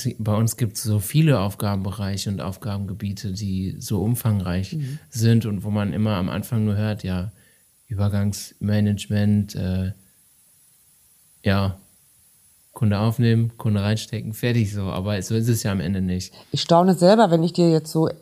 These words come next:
Speaker 2: erkläre,
Speaker 1: <laughs>
Speaker 2: wie ist denn so,
Speaker 1: Was
Speaker 2: ne, wie
Speaker 1: beinhaltet
Speaker 2: ist,
Speaker 1: das
Speaker 2: was
Speaker 1: denn?
Speaker 2: machst du da eigentlich?
Speaker 1: <laughs>
Speaker 2: Ja, dann kommt mir manchmal schon so, boah, das ist ja ganz schön,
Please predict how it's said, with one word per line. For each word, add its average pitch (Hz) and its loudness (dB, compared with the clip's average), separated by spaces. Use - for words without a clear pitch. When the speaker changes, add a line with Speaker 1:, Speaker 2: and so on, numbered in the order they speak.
Speaker 2:
erkläre, 147 4
Speaker 1:
<laughs> 185 8
Speaker 2:
wie 175 8
ist 226 4
denn 214 6
so, 208 8
Speaker 1:
Was - 6
Speaker 2:
ne, 214 8
wie 180 8
Speaker 1:
beinhaltet 170 8
Speaker 2:
ist, 127 0
Speaker 1:
das 120 2
Speaker 2:
was 120 4
Speaker 1:
denn? 208 4
Speaker 2:
machst 180 4
du 294 8
da 247 6
eigentlich? 277 6
Speaker 1:
<laughs> 131 4
Speaker 2:
Ja, 160 6
dann 208 4
kommt 151 4
mir 208 8
manchmal 247 6
schon 233 6
so, 254 6
boah, 175 8
das 202 6
ist 165 2
ja 190 8
ganz 147 4
schön, 202 8